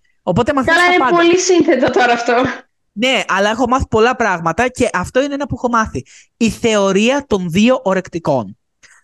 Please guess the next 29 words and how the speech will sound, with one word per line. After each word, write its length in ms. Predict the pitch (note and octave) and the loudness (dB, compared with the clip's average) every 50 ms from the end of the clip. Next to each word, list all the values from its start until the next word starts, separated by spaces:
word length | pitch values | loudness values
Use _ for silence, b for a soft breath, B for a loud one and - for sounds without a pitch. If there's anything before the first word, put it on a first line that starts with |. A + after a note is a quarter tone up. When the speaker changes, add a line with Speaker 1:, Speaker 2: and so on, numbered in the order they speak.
| b _ | b _
Speaker 1:
Αν 220 | - G3 B3+ E4 | -4 -4 -4 -2
παραγγείλεις 580 | - - G4 F4+ C#4 A#3 A#3 C#4 D4 C#4 B3 - | -2 -2 0 0 0 2 0 0 0 0 0 0
ένα 220 | A#3+ B3 B3+ C4+ | -2 -2 0 0
ορεκτικό 720 | C4 A#3 A3 - - - G3 - - G#3+ F#3+ D#3 B2+ B2+ - _ _ _ | 0 -2 -2 -4 -6 -10 -6 -2 0 0 0 0 -2 -6 -10 _ _ _
όταν 240 | F3+ F#3 G3 G#3 | -6 -4 -4 -4
βγαίνεις 320 | G3 F#3 F#3+ G3 G3 G3 F3 | -4 -2 -4 -4 -4 -6 -8
δεύτερο 400 | F#3+ E3+ F#3 F#3+ F#3 G3+ F3+ F3 | -4 -2 -2 -2 0 0 0 0
ή 40 | F3 | 0
πρώτο 260 | F3 E3+ F3 E3+ F3+ | 0 -2 -2 0 0
ραντεβού, 640 | E3 D#3 D3 C#3+ B2+ C3 C3 B2 C#3 D#3+ F3+ G3+ _ _ _ | -2 0 -2 -4 -6 -4 -6 -6 -8 -8 -12 -16 _ _ _
κυρίως 280 | - F3+ F3 F#3+ F3 | -6 -4 -4 -4 -4
για 140 | F3 F3 D#3+ | -6 -4 -2
δεύτερο 360 | E3 E3+ E3+ E3+ - A2+ B2 | -2 -2 -2 -4 -6 -8 -10
θα 140 | - C3 A#2+ | -10 -12 -12
πούμε 260 | - C3 A#2+ B2+ B2+ - | -12 -14 -14 -14 -16 -12
τώρα, 300 | - A#2+ A#2 A#2+ C3+ b b b b b b b b b b _ | -10 -8 -6 -6 -6 b b b b b b b b b b _
ε, 100 | - A3+ A#3+ B3 B3 B3+ B3+ B4+ - _ | -8 -4 -2 -2 -2 -2 -4 -6 -10 _
εντάξει, 400 | - F4+ E4 - - - - F#3 | -4 -4 -2 -2 -4 -4 -4 -2
λέει 240 | F3 G#3+ C4+ C#4 A#3 | 0 0 0 0 0
άλλη, 260 | A3+ C4+ D4 D4 D#4 | 0 0 0 -2 -2
οκ. 140 | D4 C4 - F#3 C#3 C3+ - | -4 -4 -4 -4 -4 -4 -4
Αλλά 200 | - E3 F3 F3+ | -4 -2 -2 -2
αν 120 | G3 C4+ - | -2 -2 -4
παραγγείλεις 560 | F#4 F4+ F4 D#4 A#3 G3+ C4 C4+ B3+ A3+ F#3 | -2 -2 0 0 -2 -2 -2 -2 -2 -2 -4
δύο 440 | E3+ D3 F3 E3 D#3+ D3+ C3+ D#3 - _ _ _ _ | -4 -2 0 0 0 0 -2 -6 -10 _ _ _ _
ή 200 | _ G3 G3 G3+ - | _ -2 -2 -2 -2
τρία, 500 | - F#3 F3+ F3+ E3+ D3 C#3 B2+ D3+ B B B B B B B _ | -2 -2 0 0 0 -2 -2 -4 -6 B B B B B B B _
νιώθεις, 720 | F3+ F#3 G3 A#3 B3 A#3+ A#3+ - - F#3 F3 G#3 G#3 - | 0 0 2 2 2 2 2 2 2 2 0 0 -2 -6
α, 180 | - - - | -6 -6 -8